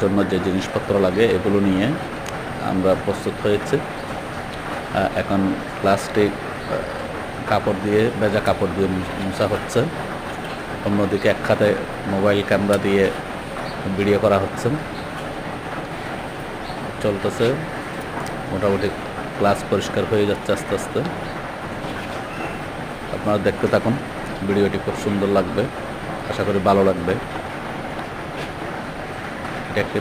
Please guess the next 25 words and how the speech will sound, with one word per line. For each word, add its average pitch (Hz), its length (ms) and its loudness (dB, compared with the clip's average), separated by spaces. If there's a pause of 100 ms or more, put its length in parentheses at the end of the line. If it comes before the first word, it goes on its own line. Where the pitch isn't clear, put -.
প্রাইমারি 101 440 4
প্রস্তুতি, 104 420 0
একটি 107 360 2
বাংলোর, 98 420 6 (880)
আহ, 92 760 4 (1900)
এই 113 100 -2
যে 104 140 2
পানি 104 240 2
দেওয়া 104 260 8
হয়েছে, 104 320 2
পানি 101 200 2
দিয়ে 104 280 4
হাতে 101 280 4
মোছার 98 460 2
চেষ্টা 95 240 0
করা 98 160 4
হচ্ছে। 104 280 2 (200)
কাপড়ের 90 360 2
মোছাটা 92 440 0
মনে 92 200 0
হয় 98 140 0
ভালো 98 280 4
হয়নি। 101 260 2 (1200)
এ 98 120 2
পর্যায়ে 98 560 6